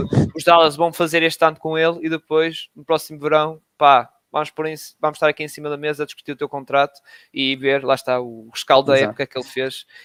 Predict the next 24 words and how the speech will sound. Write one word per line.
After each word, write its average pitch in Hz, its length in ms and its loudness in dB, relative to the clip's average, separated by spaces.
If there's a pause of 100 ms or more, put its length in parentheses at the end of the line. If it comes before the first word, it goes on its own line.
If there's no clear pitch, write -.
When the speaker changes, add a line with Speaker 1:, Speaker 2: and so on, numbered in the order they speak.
Speaker 1:
e 135 80 -8
como 135 200 -8
é - 20 -2
que - 60 -20
correu. 117 320 -12 (420)
Agora, 170 480 6 (400)
tocaste 185 380 0
numa 180 180 -2
coisa, 185 420 -2
que - 80 -4
era 143 140 4
por 151 240 -4
acaso 147 280 0
o - 20 -16
meu 143 100 -10
próximo 143 320 -8
tópico, - 460 -4 (120)
que 185 100 0
é 160 40 6
a 143 40 2
renovação 135 420 -10
do 143 160 -10
Jalen 143 260 -2
Brunson, 123 340 -8